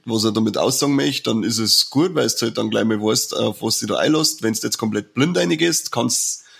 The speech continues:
kann er dich vielleicht verschrecken, das kann ich verstehen. Ähm, empfiehlt sich auf alle Fälle, dass man ein bisschen im Internet danach,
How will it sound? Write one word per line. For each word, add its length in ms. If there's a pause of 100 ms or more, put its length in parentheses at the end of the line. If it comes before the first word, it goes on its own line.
(140)
kann 200
er 60
dich 140
vielleicht 240
verschrecken, 480
das 140
kann 200
ich 80
verstehen. 420 (540)
Ähm, 600
empfiehlt 340
sich 80
auf 100
alle 200
Fälle, 220
dass 160
man 260 (400)
ein 140
bisschen 500
im 120
Internet 380
danach, 520